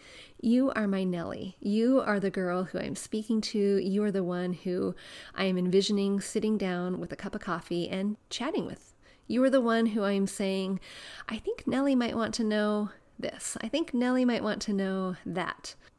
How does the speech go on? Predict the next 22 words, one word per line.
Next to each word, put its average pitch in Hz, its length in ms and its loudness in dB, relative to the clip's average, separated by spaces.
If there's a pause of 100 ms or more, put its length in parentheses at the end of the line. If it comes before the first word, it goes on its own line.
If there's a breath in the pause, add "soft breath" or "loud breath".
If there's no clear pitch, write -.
(200)
And 202 240 -2
I 208 180 2
prepare 196 580 -2
all 190 180 -2
of 202 100 -2
this 208 160 -4
content 175 540 -6
for - 160 -10
all 175 180 -4
of 175 120 -6
you. - 280 -6 (680)
And 202 160 -2
as 226 220 0
we 269 140 6
are 247 100 4
approaching 202 640 -2 (240 loud breath)
our 196 180 -2
one-year 226 480 2
anniversary, 196 680 -2
our 185 140 -4
one-year 208 420 0
birthday 185 680 -2